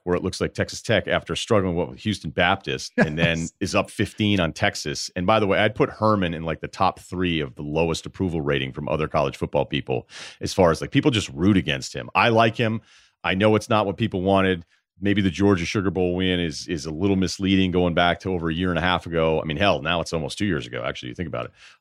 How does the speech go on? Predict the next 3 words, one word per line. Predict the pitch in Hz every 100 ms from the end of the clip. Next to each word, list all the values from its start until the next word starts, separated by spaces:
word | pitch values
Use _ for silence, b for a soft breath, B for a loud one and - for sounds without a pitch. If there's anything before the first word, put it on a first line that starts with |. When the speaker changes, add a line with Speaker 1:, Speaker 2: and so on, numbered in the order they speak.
| -
Speaker 1:
Um, | 85 78 73 69 - _ _ _ -
but, | 101 87 - _ _ _ _ _ -
uh, | 87 82 80 76 73